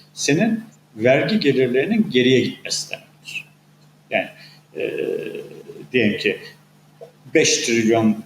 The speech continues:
dolarlık bir ekonomide topladığın vergi farklıdır. Bu ekonomi küçülür, üç trilyon dolara düşerse toplayabileceğin vergi farklıdır. E, sen harcamalarını düşürmüyorsan, harcamalarını düşürmediği müddetçe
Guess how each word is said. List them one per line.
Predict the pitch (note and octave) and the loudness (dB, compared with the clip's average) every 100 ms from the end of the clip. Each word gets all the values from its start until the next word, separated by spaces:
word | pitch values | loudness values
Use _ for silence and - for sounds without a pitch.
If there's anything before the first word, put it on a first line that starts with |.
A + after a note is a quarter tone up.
| - | -2
dolarlık | A#2 A2 G#2 G2 - | 2 4 4 0 -2
bir | A2 G#2+ | -2 0
ekonomide | G#2 G2+ F#2+ G2 | -4 -6 -6 -6
topladığın | - G#2 - G#2 G#2 G2 | -4 -6 -4 -2 -2 -2
vergi | G2 F#2 - | -2 -2 -6
farklıdır. | - C3 B2+ B2 - A#3 A#3 | 0 0 0 -4 -2 -4 0
Bu | F3 | 0
ekonomi | F#3 A#2+ A2 | 2 0 0
küçülür, | G#2+ - B2+ G#2+ | -2 -4 -4 -4
üç | - - - | -2 -2 -2
trilyon | A#2 G2+ G2+ F#2+ | -4 -4 -6 -2
dolara | G2+ G2+ G2+ | -2 0 -2
düşerse | G#2 - B2 - - - - - _ | -2 0 0 0 -2 -2 -2 -12 _
toplayabileceğin | - F#3 D#3+ C3+ A2 G#2+ G#2+ G#2 | -2 0 2 2 0 0 -2 0
vergi | G#2 G#2+ A2 | 0 0 -2
farklıdır. | - A2 - F#2+ - - - - _ _ - | 0 0 -2 -10 -14 -20 -20 -20 _ _ -2
E, | C#3 F3 - | 2 2 2
sen | - C3 | 0 0
harcamalarını | E3+ - B2 A#2+ C3 D3 D#3+ - D4 | 0 2 2 4 4 4 4 4 2
düşürmüyorsan, | - - A#2+ G2 E2 - - B2 - _ _ _ _ _ _ _ - | 2 2 2 2 -2 -2 -2 -2 -6 _ _ _ _ _ _ _ 0
harcamalarını | D#3+ E3+ F#3+ F3+ D#3+ D3 B2+ | 2 2 2 4 4 2 -2
düşürmediği | - C#4 C4+ D3+ B2 | -2 0 2 2 2
müddetçe | B2 D3 C#3+ B2 B2 - A#3 G4 | 0 -2 -2 -2 -2 -2 0 -2